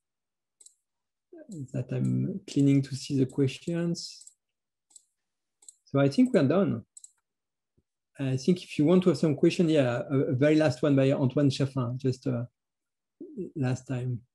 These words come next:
Um, so I, I just read it. Maybe you can see that as, uh, on Zoom as well.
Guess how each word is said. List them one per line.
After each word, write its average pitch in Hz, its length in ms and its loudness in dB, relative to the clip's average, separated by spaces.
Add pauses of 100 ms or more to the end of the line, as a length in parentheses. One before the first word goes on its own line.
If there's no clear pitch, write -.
(520)
Um, 123 520 -2 (340)
so 143 200 6
I, 139 160 6 (160)
I 139 40 6
just 139 300 4
read 151 120 6
it. 175 200 4 (120)
Maybe 139 220 4
you 139 140 6
can 131 160 4
see - 180 0
that 135 140 4
as, 127 120 4
uh, 139 240 2
on 127 120 2
Zoom 131 140 6
as 120 120 2
well. 143 240 4